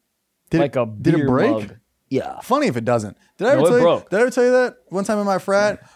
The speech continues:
Speaker 1: I was hammered and this guy wanted to wrestle and I, and I was blacked out and I grabbed, uh, like a glass bottle and was like, "You wanna fucking do this?" And I went to hit it and it didn't break. <laughs>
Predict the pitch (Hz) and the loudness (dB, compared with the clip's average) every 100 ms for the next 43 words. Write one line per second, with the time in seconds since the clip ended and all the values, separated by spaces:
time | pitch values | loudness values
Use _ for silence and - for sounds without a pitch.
0 | - 131 - - 165 175 190 170 151 180 | -6 -4 -4 -4 -2 0 0 -2 -6 -2
1 | 165 170 160 139 147 151 185 170 143 165 | -2 -2 -2 0 0 0 -2 -2 -4 -6
2 | 165 156 143 - 139 127 110 139 131 - | -6 -8 -10 -8 -4 -4 -2 -2 -2 -2
3 | 139 147 - - - 127 120 135 139 143 | -2 -2 -6 -20 -8 -6 -4 0 2 2
4 | 135 - _ _ _ _ _ - 127 120 | 0 -10 _ _ _ _ _ -4 0 2
5 | 117 143 127 123 120 127 139 135 139 143 | 0 -4 -2 -2 0 0 0 -2 -2 0
6 | 156 175 175 151 147 202 196 196 180 180 | 0 0 0 2 2 4 4 4 2 2
7 | 208 180 180 170 220 220 170 185 190 147 | 2 4 2 2 0 0 -2 0 0 0
8 | 165 185 160 147 147 175 160 156 180 - | 2 0 -2 -2 -2 -2 0 2 2 2